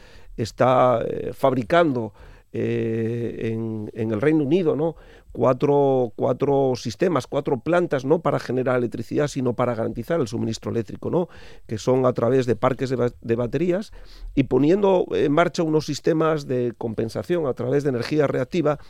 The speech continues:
que hacen que eviten que esos picos que producen las energías renovables, debido a que cuando hay sol está muy al-,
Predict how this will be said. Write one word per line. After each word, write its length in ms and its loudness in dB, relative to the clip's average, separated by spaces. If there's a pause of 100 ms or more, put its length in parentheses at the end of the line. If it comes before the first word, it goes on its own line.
(440)
que 140 2
hacen 320 2
que 160 2
eviten 340 0
que 120 -4
esos 200 -2
picos 480 -6
que 160 -6
producen 500 -4
las 140 -6
energías 460 -2
renovables, 500 0
debido 300 0
a 80 -2
que 180 -4 (300)
cuando 440 2
hay 120 4
sol 360 4 (260)
está 260 -2
muy 160 2
al-, 160 0